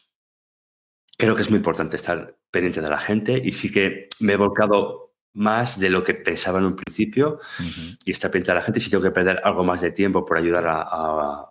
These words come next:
Speaker 1: a un suscriptor, pues lo pierdo y ya está. Al final
Speaker 2: Ujú.
Speaker 1: es algo que, que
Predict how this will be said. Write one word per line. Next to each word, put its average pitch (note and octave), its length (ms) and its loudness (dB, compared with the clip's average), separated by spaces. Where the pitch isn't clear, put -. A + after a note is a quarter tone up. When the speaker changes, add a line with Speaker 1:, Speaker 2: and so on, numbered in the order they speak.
Speaker 1:
a E2+ 100 0
un F2+ 220 0
suscriptor, - 520 -4
pues - 160 -2
lo D#2 200 2
pierdo G2 340 4
y F2+ 60 2
ya D#2+ 80 0
está. C#3+ 380 -2
Al - 100 -4
final F2+ 480 -2
Speaker 2:
Ujú. G2 100 -10
Speaker 1:
es - 160 -2
algo G2+ 160 2
que, F#2 400 0
que G2+ 260 -4